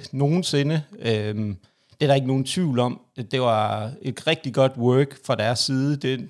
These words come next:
den var spot on i forhold til den situation, han var i lige P T. Lidt a la det, som, øh, M J F også har gjort her løbende i, øh, A E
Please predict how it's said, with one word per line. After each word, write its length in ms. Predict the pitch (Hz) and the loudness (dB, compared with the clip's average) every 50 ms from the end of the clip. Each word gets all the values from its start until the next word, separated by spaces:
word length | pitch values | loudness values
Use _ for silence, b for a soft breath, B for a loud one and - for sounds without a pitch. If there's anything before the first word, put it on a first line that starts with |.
| - - | -10 -6
den 180 | 131 127 131 127 | -4 -4 -2 0
var 200 | 117 107 107 110 | 2 2 2 0
spot 400 | - - - - 151 - - 139 | 0 -4 0 4 6 6 6 6
on 220 | 131 131 139 139 | 4 2 2 0
i 60 | 135 | 0
forhold 360 | 135 - 143 139 135 135 120 110 | 0 0 2 2 4 4 2 0
til 140 | - 131 | 0 -2
den 160 | 123 135 135 131 | -2 -2 -2 -2
situation, 680 | - - 131 107 117 113 110 - 160 156 147 123 101 | -6 -6 -4 -4 -4 -4 -4 -4 -6 -6 -6 -4 -4
han 140 | 104 117 113 | -4 -4 -2
var 180 | 113 113 123 127 | -2 0 0 0
i 60 | 127 | -2
lige 260 | 120 123 127 131 135 | -2 -2 -2 -2 -2
P 300 | 135 - 147 139 123 - | -2 -2 -4 -4 -4 -4
T. 100 | - - 139 135 127 - b b b b b b b b b b b | -4 -4 -2 -2 -4 -6 b b b b b b b b b b b
Lidt 260 | 123 135 147 143 - | 2 2 2 2 0
a 140 | 135 131 123 | 0 -2 0
la 240 | 120 117 110 110 110 | 2 2 2 0 2
det, 200 | - 135 131 127 | 4 4 4 4
som, 280 | - 135 123 117 117 | 4 4 2 2 2
øh, 320 | 113 113 117 120 - 127 120 | 2 0 0 0 0 0 0
M 20 | |
J 360 | 120 - 131 120 117 123 139 | 2 0 0 0 2 2 0
F 120 | 143 - - | 0 0 0
også 280 | 123 135 - - - | 0 0 0 0 -2
har 80 | - 117 | -4 -4
gjort 340 | - - 143 131 123 110 - | -2 -2 0 0 0 0 0
her 160 | 127 123 110 | 0 0 0
løbende 480 | 110 110 127 135 143 139 135 123 113 | 0 0 -2 -2 -2 -2 -4 -4 -4
i, 320 | 110 110 110 107 107 107 107 | -4 -4 -4 -4 -2 -2 -2
øh, 220 | 104 104 104 104 - | -2 -2 -4 -4 -2
A 100 | - 135 | 0 0
E 200 | 131 131 123 117 | 0 2 0 -2